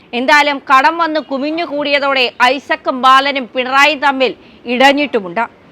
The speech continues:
മുഖ്യമന്ത്രിയും ധനമന്ത്രി കെ എൻ ബാലഗോപാലും തമ്മിൽ അഭിപ്രായ ഭിന്നതയ്ക്ക് വഴിമരുന്നിട്ടിട്ട് തോമസ് ഐസക്കിന്റെ മാനസപുത്രനായ കിഫ്ബിയുടെ പ്രവർത്തനം അവസാനിപ്പിക്കുവാനുള്ള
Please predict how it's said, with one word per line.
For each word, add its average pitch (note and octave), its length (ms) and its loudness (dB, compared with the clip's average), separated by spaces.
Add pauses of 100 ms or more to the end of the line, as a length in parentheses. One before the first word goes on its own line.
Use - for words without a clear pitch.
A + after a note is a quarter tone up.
(240)
മുഖ്യമന്ത്രിയും F4 760 -2
ധനമന്ത്രി D#4 460 0 (120)
കെ C#4+ 180 4
എൻ D#4+ 60 -2 (100)
ബാലഗോപാലും D4+ 720 4
തമ്മിൽ C#4 200 -2 (180)
അഭിപ്രായ D#4 440 2 (100)
ഭിന്നതയ്ക്ക് D4 460 -2 (180)
വഴിമരുന്നിട്ടിട്ട് C#4+ 840 0 (540)
തോമസ് F4 540 4
ഐസക്കിന്റെ D#4 440 -4 (120)
മാനസപുത്രനായ D#4 960 0 (120)
കിഫ്ബിയുടെ E4 540 -2
പ്രവർത്തനം D4 440 0 (160)
അവസാനിപ്പിക്കുവാനുള്ള D4 1000 0